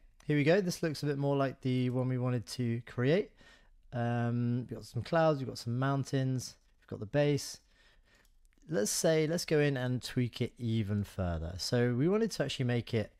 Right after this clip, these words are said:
uh, sixteen by nine. So this is a long image.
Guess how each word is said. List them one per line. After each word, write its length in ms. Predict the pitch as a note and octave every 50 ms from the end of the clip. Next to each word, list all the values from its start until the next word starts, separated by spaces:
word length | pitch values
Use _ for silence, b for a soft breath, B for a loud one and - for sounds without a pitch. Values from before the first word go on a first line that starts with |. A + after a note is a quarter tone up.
| _ -
uh, 160 | A#2 G2+ G2+
sixteen 540 | G2 - - C3 A2 - - - A2 G#2+ F#2+
by 160 | G2 G2 G2+
nine. 360 | G2+ B2 D3+ E3 E3 E3 E3
So 140 | D#3 - -
this 180 | G2+ F#2 - -
is 80 | F#2+
a 80 | F#2+ G2+
long 220 | G#2+ C3+ D#3 D#3
image. 400 | D3+ D3 C#3+ C#3 C3+ B2+ - -